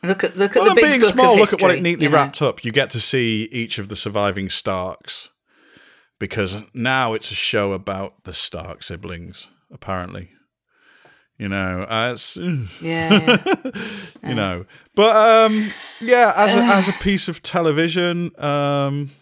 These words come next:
Speaker 2: I've never seen quite this, um, quite, quite this, this
Speaker 1: No.
Speaker 2: differential. Because, yeah, I, I,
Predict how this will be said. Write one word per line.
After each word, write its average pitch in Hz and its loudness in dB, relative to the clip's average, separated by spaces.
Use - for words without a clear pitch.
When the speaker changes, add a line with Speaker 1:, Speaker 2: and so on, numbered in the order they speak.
Speaker 2:
I've 127 -12
never 170 -4
seen 151 -2
quite 131 -4
this, 90 -10
um, 101 -4
quite, 127 0
quite 127 0
this, 117 0
this 127 -4
Speaker 1:
No. 185 -4
Speaker 2:
differential. 110 0
Because, 196 0
yeah, 180 4
I, 151 2
I, 160 4